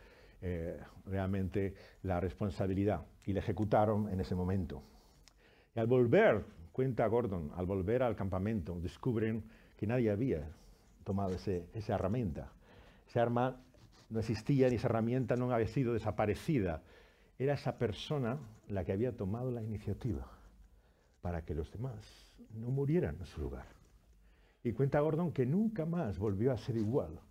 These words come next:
el ambiente entre aquellos soldados, que hasta entonces la desesperación era tremenda, ¿no? Pensaban que su vida ya no valía nada. Pero cuando vieron a aquel hombre, ¿no?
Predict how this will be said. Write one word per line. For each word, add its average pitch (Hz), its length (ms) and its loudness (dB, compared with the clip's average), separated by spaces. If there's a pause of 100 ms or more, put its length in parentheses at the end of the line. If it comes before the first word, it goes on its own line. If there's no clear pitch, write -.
(400)
el 110 80 -2
ambiente 113 360 2
entre 95 160 0
aquellos 104 260 0
soldados, 90 420 -4 (1000)
que 127 80 -2
hasta 117 160 2
entonces 143 420 2
la 131 160 4
desesperación 107 1080 -2 (520)
era 120 200 0
tremenda, 104 520 0
¿no? 95 200 -8 (560)
Pensaban 139 380 -2
que 139 80 -2
su 123 160 -4
vida 123 200 2
ya 120 100 0
no 123 100 0
valía 110 280 0
nada. 107 360 -4 (880)
Pero - 160 -2
cuando 110 200 0
vieron 180 200 2
a 156 40 2
aquel 139 220 0
hombre, 95 340 2
¿no? 107 140 -8